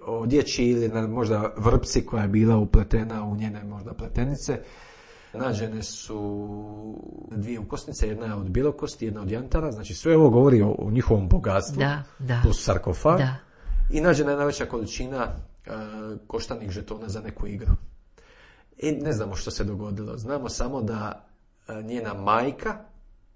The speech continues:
Speaker 1: podiže kćerci i zetu taj sarkofag. Što se dogodilo? Jesu oni umrli prirodno nekom ili,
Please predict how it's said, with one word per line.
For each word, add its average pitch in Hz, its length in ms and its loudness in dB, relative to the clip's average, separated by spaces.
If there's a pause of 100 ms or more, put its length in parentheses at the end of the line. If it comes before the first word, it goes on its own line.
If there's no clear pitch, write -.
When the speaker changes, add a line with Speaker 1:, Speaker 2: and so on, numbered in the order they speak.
(220)
Speaker 1:
podiže 135 600 4 (300)
kćerci - 640 -2
i 110 180 -4
zetu 101 420 0 (200)
taj 101 160 -4
sarkofag. 104 640 -4 (1900)
Što - 260 -8
se - 140 -2
dogodilo? 113 360 -2
Jesu 98 260 -8
oni 123 180 -6
umrli 107 520 -6 (460)
prirodno 104 500 4
nekom 101 360 -12
ili, 101 200 -10